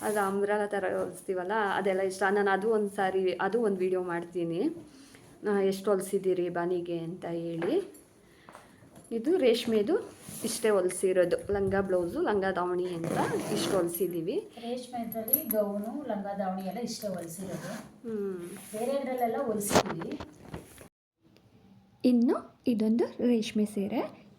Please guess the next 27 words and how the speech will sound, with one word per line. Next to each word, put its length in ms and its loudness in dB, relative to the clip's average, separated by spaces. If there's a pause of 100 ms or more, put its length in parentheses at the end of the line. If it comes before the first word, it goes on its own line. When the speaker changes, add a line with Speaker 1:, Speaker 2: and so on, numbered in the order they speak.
Speaker 1:
ಈ 100 0
ಸೀರೆ 320 0
ಫಸ್ಟ್ 500 -2
ರೇಷ್ಮೆ 320 2
ಸೀರೆ 240 0
ಬಾನಿಗೆ 380 0
ಅಂತ 160 -2
ತೊಗೊಂಡಿರೋದು. 680 0 (460)
ಅಂದರೆ 160 6
ಇದು 140 6
ತುಂಬ 220 2
ವರ್ಷಗಳಾಯ್ತು, 960 2
ಅವಾಗ 500 0
ತೊಗೊಂಡಿದ್ದಿದ್ದು 560 2
ಸೀರೆ 360 0
ಇದು. 360 2 (360)
ಓಲ್ಡ್ 240 8
ಡಿಸೈನ್ 440 4 (180)
ಆಗೋಯ್ತು, 480 6
ಇವಾಗ 300 8
ಈ 40 6
ಥರ 200 4
ಎಲ್ಲ 180 4
ಡಿಸೈನು 760 4
ಯಾರೂ 240 2
ತೊಗೊಳ್ಳೋದೇ 540 6
ಇಲ್ಲ. 160 -2